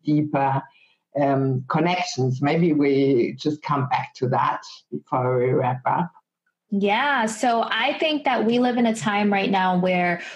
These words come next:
Speaker 2: we spend so much time on social media. We're not reaching
Speaker 1: Mm-hmm.
Speaker 2: out to our friends. We're not reaching out to our loved ones. We are checking their Facebook statuses rather than reaching out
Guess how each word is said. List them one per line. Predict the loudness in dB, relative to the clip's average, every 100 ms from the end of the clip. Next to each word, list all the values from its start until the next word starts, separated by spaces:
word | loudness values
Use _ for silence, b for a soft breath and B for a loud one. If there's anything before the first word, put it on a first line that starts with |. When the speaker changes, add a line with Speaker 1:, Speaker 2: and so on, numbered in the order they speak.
| B
Speaker 2:
we | 0 0
spend | 0 0 0 0
so | 0 2 2
much | 2 0 0
time | 0 2
on | 2 0
social | 0 -2 0
media. | 2 2 0 0
We're | 0 0
not | 2 0 0 2
reaching | 2 2 0 0
Speaker 1:
Mm-hmm. | 0
Speaker 2:
out | 0 -2 -2
to | 0 2 2
our | 0
friends. | -4 -4 -2 0 0
We're | 2
not | 2 2
reaching | 0 0 0
out | 0 -2
to | -2 0
our | 2
loved | 2 0 0
ones. | 0 0 -2 -4 B B B
We | 0 2 2
are | 2 2 0
checking | -2 -2 0 2 4
their | 2 2 0 0
Facebook | -2 -2 -2 -4 -4
statuses | -2 -2 -2 0 -2 0 0
rather | 0 0 0
than | 0 2 2 2
reaching | 0 0 0 0
out | 0 0 -2